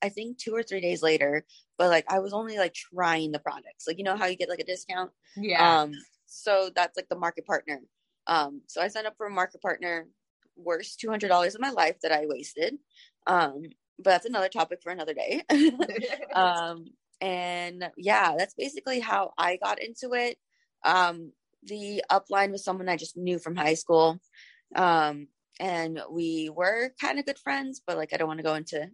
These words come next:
Speaker 1: any specifics past that. Um, so, um, basically I did that for three years. I remember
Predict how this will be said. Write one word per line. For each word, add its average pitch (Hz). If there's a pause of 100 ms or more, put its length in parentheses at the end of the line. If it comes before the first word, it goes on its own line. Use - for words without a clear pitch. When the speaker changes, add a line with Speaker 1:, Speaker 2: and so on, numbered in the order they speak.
Speaker 1:
any 262
specifics - (140)
past -
that. 156 (440)
Um, 170 (360)
so, 156 (400)
um, 156 (360)
basically 190
I -
did 156
that 165
for 240
three 247
years. 151
I -
remember 160